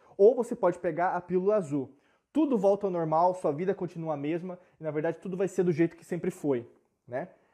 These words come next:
E aí, no caso, o Neo vai pegar a pílula e ele fala, "Cuidado,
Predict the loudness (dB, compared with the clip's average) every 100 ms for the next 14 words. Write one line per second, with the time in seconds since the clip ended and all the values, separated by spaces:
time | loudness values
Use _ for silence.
0 | _ 4 4 0 2 2 4 2 0 2
1 | 4 4 4 0 2 2 2 -2 2 4
2 | 4 0 -2 -4 -6 _ _ -4 2 6
3 | 6 4 -2